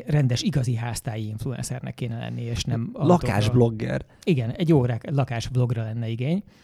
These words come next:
Speaker 1: És az történt, hogy tök jól ment, és megnéztem a statját, és a statjában ott volt a demográfiai, a nemek eloszlása. És, ö,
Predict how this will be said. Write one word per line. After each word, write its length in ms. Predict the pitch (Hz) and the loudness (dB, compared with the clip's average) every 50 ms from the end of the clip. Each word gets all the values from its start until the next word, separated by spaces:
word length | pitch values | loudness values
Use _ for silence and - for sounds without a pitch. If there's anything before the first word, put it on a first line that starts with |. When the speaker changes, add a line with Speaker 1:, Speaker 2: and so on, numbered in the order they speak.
| _ _ _ _ _ _ _ - | _ _ _ _ _ _ _ -2
Speaker 1:
És 140 | - 160 - | 0 0 2
az 120 | 202 190 | 2 0
történt, 440 | - - 143 127 - 151 165 190 185 | 2 2 2 2 2 0 0 0 2
hogy 300 | - 143 143 139 - - - - _ _ - | 2 0 0 0 -2 -10 -14 -20 _ _ 0
tök 200 | - - 160 - | 4 4 4 6
jól 180 | - 131 123 117 | 4 2 2 2
ment, 340 | 113 120 - 175 196 - - - - - - - - - _ _ _ _ | 0 0 2 2 0 0 -4 -20 -20 -20 -20 -20 -20 -20 _ _ _ _
és 300 | - 135 127 - - - - _ | -4 -4 -2 -2 -4 -6 -8 _
megnéztem 800 | - 151 160 160 127 123 123 113 101 - - - 127 131 139 - - - | 2 4 4 4 4 2 0 0 -4 -4 -4 -2 0 0 0 -2 -4 -6
a 220 | - 139 135 131 | -2 -2 0 0
statját, 760 | 123 - - - 147 123 - - - 123 117 135 175 - - - - | 0 -2 -2 -2 -4 -4 -4 -8 -8 -8 -6 -6 -8 -8 -10 -12 -8
és 140 | 135 123 156 | -6 -4 -4
a 40 | 127 | -4
statjában 580 | - - 165 156 151 - 123 117 117 127 135 | -2 0 0 -2 -2 -2 -6 -4 -2 -2 0
ott 140 | 143 143 - | 0 -2 -2
volt 200 | - 123 120 - | -4 -4 -4 -4
a 40 | 127 | -4
demográfiai, 920 | 117 104 139 131 123 110 110 113 113 110 104 - - 127 113 117 113 - - - | -2 -2 0 0 0 0 -2 -4 -8 -8 -8 -8 -6 -6 -6 -6 -8 -10 -10 -8
a 80 | - 123 | -2 0
nemek 300 | 139 147 135 120 - - | 0 2 0 -2 -4 -6
eloszlása. 640 | 127 117 117 120 - - 131 - 113 - 196 185 - - _ _ _ _ _ _ _ _ _ _ _ - | -8 -8 -6 -8 -8 -10 -12 -12 -10 -8 -8 -8 -10 -12 _ _ _ _ _ _ _ _ _ _ _ -10
És, 260 | 139 117 120 - - | -8 -8 -8 -6 -6
ö, 80 | 135 | -4